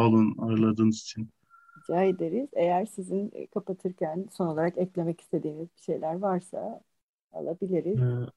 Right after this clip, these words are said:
Speaker 1: aslında şeyi
Speaker 2: Buyurun.
Speaker 1: unutmayayım. Hani böyle, e, teşekkür <laughs> kısmını diyeyim. Hani, e, hem, e, mesai arkadaşlarıma, e, e, Cem Yıldız'a, İsmail Mız'a, e,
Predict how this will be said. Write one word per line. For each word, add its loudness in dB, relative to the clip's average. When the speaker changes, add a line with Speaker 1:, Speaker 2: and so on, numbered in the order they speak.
Speaker 1:
aslında 8
şeyi 8
Speaker 2:
Buyurun. 10
Speaker 1:
unutmayayım. 12
Hani 10
böyle, 8
e, -2
teşekkür 8
<laughs> -
kısmını 12
diyeyim. 10
Hani, 10
e, 4
hem, 12
e, 6
mesai 8
arkadaşlarıma, 6
e, 6
e, 8
Cem 12
Yıldız'a, 8
İsmail 8
Mız'a, 10
e, 2